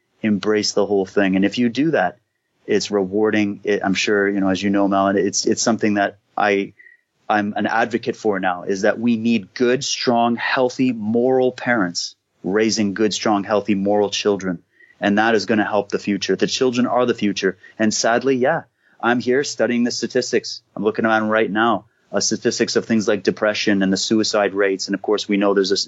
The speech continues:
epidemic of school shootings and violence and all these, uh, you know, the, the disassociation that we see in the youth today, which is very sad.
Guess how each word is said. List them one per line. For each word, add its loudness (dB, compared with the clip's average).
epidemic 0
of 0
school 0
shootings 0
and -2
violence 0
and 0
all 2
these, 0
uh, 2
you -6
know, 0
the, 2
the -4
disassociation 0
that 0
we -2
see 0
in -2
the 0
youth -2
today, 0
which 0
is 2
very 2
sad. 0